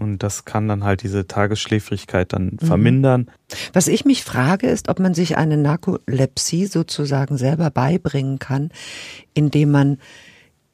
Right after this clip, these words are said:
Speaker 2: ja, schlecht mit sich umgeht, indem man keinerlei Schlafhygiene, ähm, an sich ranlässt, indem man Raubbau mit sich selbst betreibt,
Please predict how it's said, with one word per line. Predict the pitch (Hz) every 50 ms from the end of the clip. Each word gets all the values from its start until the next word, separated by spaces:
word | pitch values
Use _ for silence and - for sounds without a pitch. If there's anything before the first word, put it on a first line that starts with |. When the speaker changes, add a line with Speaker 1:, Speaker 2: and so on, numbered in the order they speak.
| _ _ _
Speaker 2:
ja, | 190 185 117 87 -
schlecht | - - 160 156 165 - - -
mit | 156 147 -
sich | - 160 147 123
umgeht, | 120 139 127 123 117 113 -
indem | 131 135 147 135 143
man | 135 135 135 -
keinerlei | - - - - 156 131 117 110 107 98 104 107 107
Schlafhygiene, | - - - 113 107 110 - - - 127 - - - 117 117 113 113 104 - - - - - - - - - - _ _ -
ähm, | - 127 123 123 117 117 117 113 113 - _ _ _ - 92 95
an | 131 139 135
sich | 117 127 123 - - -
ranlässt, | 107 113 113 110 104 - 107 107 - - - -
indem | 113 117 107 120 123 120
man | 120 117 117 117 -
Raubbau | - 131 - - 147 151 156 151 - - 139 123 120 127
mit | 131 139 139 135 -
sich | - 147 131
selbst | - - 151 156 - - - _ _ _ _ _
betreibt, | 135 - - - - - 110 107 107 131 143 - _ - -